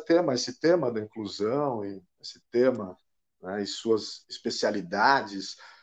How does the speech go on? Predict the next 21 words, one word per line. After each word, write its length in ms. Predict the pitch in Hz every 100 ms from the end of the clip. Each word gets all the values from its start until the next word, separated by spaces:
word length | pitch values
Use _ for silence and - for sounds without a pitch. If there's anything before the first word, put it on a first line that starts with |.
| _ _ _
ele 180 | 101 110
vem 360 | 107 131 156 160
se 160 | -
aperfeiçoando 640 | 175 - 165 175 - 175 170
muito 480 | 156 165 165 123 110
no 140 | 101
tempo, 520 | - 98 90 _ 92
né? 180 | 98 98
Então, 340 | 101 - 113 117 _ _ _ _
eu 120 | - 107
acho 240 | 110 123
que 200 | 123 131 127 120
esse 180 | 120 -
movimento 500 | 120 113 113 123 -
ele 120 | 127
ganhou 180 | 120 123
força 480 | 123 - 135 135 120
há 80 | 123
uns 160 | 110
três 380 | - 135 147 120
anos, 560 | 127 156 127 104 -